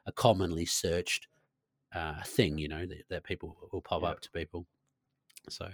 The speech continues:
Speaker 1: yeah.
Speaker 2: think it's a good idea having that, that extra content on there. And that's, uh, to be honest with you, that kind of what attracted me. And um, look, you know, I used to work on a T V show, so I got a rough idea, and I think you guys are doing an awesome job. Like,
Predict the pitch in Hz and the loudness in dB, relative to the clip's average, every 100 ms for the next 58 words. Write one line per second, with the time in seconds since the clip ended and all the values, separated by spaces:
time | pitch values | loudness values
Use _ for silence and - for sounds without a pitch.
0 | - - 147 - 143 101 - 104 92 104 | -10 0 4 6 6 4 2 2 2 4
1 | 101 92 107 98 98 101 - - 104 101 | 2 4 2 4 2 0 -6 0 2 2
2 | 101 - 95 - 107 101 104 95 101 104 | -2 -4 -8 -2 -2 0 -2 -2 0 2
3 | 98 101 120 120 - - - 110 117 123 | 2 4 4 2 -4 -8 -2 2 2 2
4 | 98 101 92 - - - 123 110 95 92 | 0 0 0 -6 -16 2 4 4 2 0
5 | - 101 - 87 92 107 101 92 90 - | 0 -2 -2 -6 -2 0 0 0 -4 -8
6 | - - - - - - 107 104 101 95 | -18 -18 -20 -20 -20 -4 4 6 6 6
7 | 113 131 - 123 101 110 120 98 101 95 | 4 4 0 2 6 6 6 2 0 0
8 | 104 98 90 - 95 92 90 - 95 104 | 2 2 0 -2 -2 -2 -4 0 2 2
9 | - 101 113 90 98 104 107 92 98 104 | 2 4 4 4 4 2 2 0 4 4
10 | 101 101 110 127 127 92 92 92 87 87 | 4 4 4 4 2 -4 0 0 0 -4
11 | 92 87 87 92 92 - 87 - 87 82 | -2 -2 -2 -2 -2 -4 -8 -2 -2 -2
12 | 98 95 | 2 2